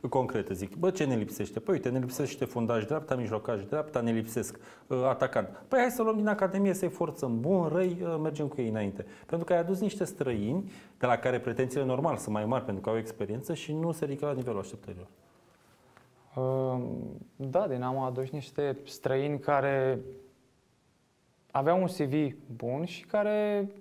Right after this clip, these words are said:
Speaker 2: probabil, uh, puteau ajuta Dinamo, dar și acești străini cred că au venit pe un, pe un salariu care de fapt nu a mai fost acel salariu. Și un străin când vine în România,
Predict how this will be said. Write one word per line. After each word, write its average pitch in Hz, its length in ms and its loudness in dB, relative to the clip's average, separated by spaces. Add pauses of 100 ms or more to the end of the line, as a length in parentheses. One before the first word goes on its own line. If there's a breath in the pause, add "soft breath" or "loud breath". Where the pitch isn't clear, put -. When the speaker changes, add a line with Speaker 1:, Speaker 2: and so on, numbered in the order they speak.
Speaker 2:
probabil, 202 680 2
uh, 202 640 4
puteau 190 420 4
ajuta 143 580 2
Dinamo, 123 400 0
dar 127 240 2
și - 100 -4
acești 165 360 0
străini 170 360 2
cred 175 240 0
că 175 100 2
au 175 80 6
venit 180 260 2
pe 180 160 -6
un, 170 440 4 (200)
pe 151 100 2
un 156 140 -2
salariu 139 640 4 (600 loud breath)
care 196 200 4
de 202 80 4
fapt 208 320 4
nu 220 100 4
a 208 80 8
mai 170 140 4
fost 139 340 -2
acel 123 340 -2
salariu. 110 500 -2
Și - 180 -10
un 147 160 -2
străin 147 500 -2
când 135 400 -6 (1000 soft breath)
vine 156 340 2
în 135 300 0
România, 156 600 2